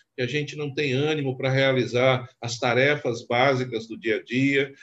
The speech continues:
a gente bota o papel diante da gente, a gente não consegue produzir,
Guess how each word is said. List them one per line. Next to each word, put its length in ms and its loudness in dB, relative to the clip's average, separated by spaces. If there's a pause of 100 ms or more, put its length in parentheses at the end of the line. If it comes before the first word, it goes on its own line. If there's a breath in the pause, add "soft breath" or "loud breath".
(140 loud breath)
a 60 -8
gente 260 -6
bota 380 0
o 80 -4
papel 500 0
diante 320 -2
da 140 -2
gente, 300 -4
a 20 -6
gente 260 -8
não 140 -10
consegue 480 -4
produzir, 580 -4